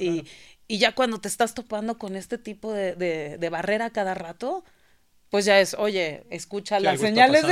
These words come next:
Speaker 1: pasando.
Speaker 2: universo, algo
Speaker 1: Claro.
Speaker 2: está mal". Entonces, no va por aquí. Y ahí decidí irme a Canadá.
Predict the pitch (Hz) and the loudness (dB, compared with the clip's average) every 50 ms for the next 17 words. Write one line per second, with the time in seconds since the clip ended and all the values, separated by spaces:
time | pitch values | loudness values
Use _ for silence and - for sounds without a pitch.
0 | 359 330 349 349 381 240 254 226 220 220 220 220 - 185 170 180 175 - 180 202 | 6 6 8 8 8 6 6 6 6 4 4 2 2 0 0 0 0 0 2 2
1 | 226 208 220 202 - - 165 165 156 147 147 151 - - - - _ _ - 175 | 2 2 0 0 0 0 -2 0 -2 -4 -4 -6 -10 -16 -20 -20 _ _ -12 -6
2 | 175 185 180 185 202 196 196 190 180 - 180 165 - - - - - - - - | -4 -2 -2 0 0 0 2 0 0 0 -4 -4 -6 -6 -10 -14 -16 -18 -20 -20
3 | - - - - - _ - 240 247 240 247 247 254 247 - 247 214 214 214 214 | -20 -20 -20 -20 -14 _ 2 6 6 6 8 6 6 4 4 0 -2 -2 -2 -2
4 | 220 220 214 208 214 214 208 208 - 233 220 233 240 240 233 240 247 311 | 0 0 0 0 0 0 -2 -2 -2 -4 -4 -4 -4 -2 -2 -2 -4 -4